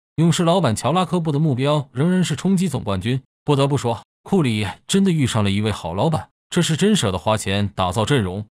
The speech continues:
签约达成，恭喜勇士！四换二交易大破大立，为了库里冲冠放手一搏。勇士队官方宣布一个好消息：球队已经和麦克邓利维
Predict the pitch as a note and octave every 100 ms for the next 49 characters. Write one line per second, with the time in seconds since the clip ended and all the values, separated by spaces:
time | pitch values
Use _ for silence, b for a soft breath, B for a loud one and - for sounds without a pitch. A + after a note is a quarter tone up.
0 | _ - - C#3+ D3+ C#3 A2 G2 G#2 A#2+
1 | _ - C3+ C3+ A2+ G2+ F#2+ A#2 G#2+ _
2 | _ - - D3 C#3+ C3 A2 D3+ D3 G#2
3 | - E3 C3 D#3+ C#3+ D3 C#3 _ - E3
4 | D#3+ C#3 E3 A#2+ G#2+ D3+ E3 C#3 A2 D3
5 | A2 F#2+ B2+ G2+ C#3+ - _ _ _ -
6 | E3 F3 G3 F#3 F#3+ G3 F#3+ F#3+ F3 F3
7 | A#2+ C#3+ E3 - - C#3 C#3 - - _
8 | _ _ - F3 G3+ G3+ C#3 F3+ D#3+ F#3
9 | D3 C#3+ D#3+ C#3+ G2+ F#2